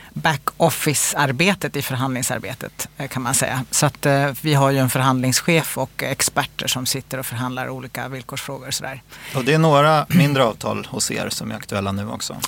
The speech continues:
Speaker 1: Ja, vi har, eh, tre stycken, eh, avtal gentemot Almega, eh, varav ett, där har vi ännu inte lämnat i, över våra yrkanden, men vi är igång med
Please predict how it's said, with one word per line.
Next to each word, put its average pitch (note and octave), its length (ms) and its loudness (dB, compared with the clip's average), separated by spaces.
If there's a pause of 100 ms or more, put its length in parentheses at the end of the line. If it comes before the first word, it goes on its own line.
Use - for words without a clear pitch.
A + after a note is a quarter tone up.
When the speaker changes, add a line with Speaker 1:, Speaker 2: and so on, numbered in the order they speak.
(140)
Speaker 1:
Ja, B3 180 4 (200)
vi F3+ 100 2
har, F3+ 500 4
eh, D#3 40 -4
tre D3+ 260 -2
stycken, B2 520 0
eh, B2 200 0
avtal B2 340 -2 (280)
gentemot B2 400 -4
Almega, A2+ 420 -2 (160)
eh, A#2+ 360 -4
varav A#2+ 360 -6 (460)
ett, - 360 -2 (300)
där C3 180 2
har B2+ 180 -2
vi C3 100 -4
ännu C3 220 -2
inte B2 160 -2
lämnat A#2+ 380 -4
i, C#3 260 -4
över C3+ 200 -2
våra - 200 -6
yrkanden, A#2+ 480 -6
men C#3 260 -4 (560)
vi F3 100 2
är F3 40 4
igång D3+ 300 -2
med C#3 180 -6